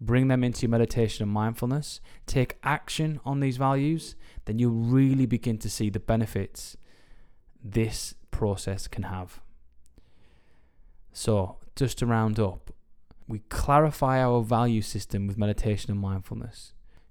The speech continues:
By clarifying your values, stage number one, you start to really see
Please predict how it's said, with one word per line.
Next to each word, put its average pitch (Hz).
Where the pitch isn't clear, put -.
By 113
clarifying 139
your 113
values, 127
stage 117
number 107
one, 123
you 117
start 120
to 110
really 120
see 107